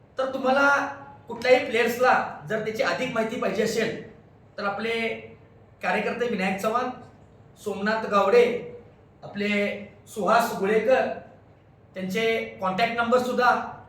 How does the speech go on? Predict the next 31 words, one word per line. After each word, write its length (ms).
आहेत 280
फलकावरती. 880
तर 60
कृपा 340
करून 440
ज्या 500
टीमांना 340
जर 100
संपर्क 340
करायचा 280
असेल 560
तर 80
आमच्या 380
विनायक 320
चव्हाण, 680
सोमनाथ 300
गावडे, 260
सुहास 320
गुळेकर 500
व 80
त्यांच्या 260
कार्यकर्त्याशी 880
थेट 360
संपर्क 360
करावं. 560
आणि 160
हा 220
जो 540
टुर्नामेंट 420
होणार 220
आहे 440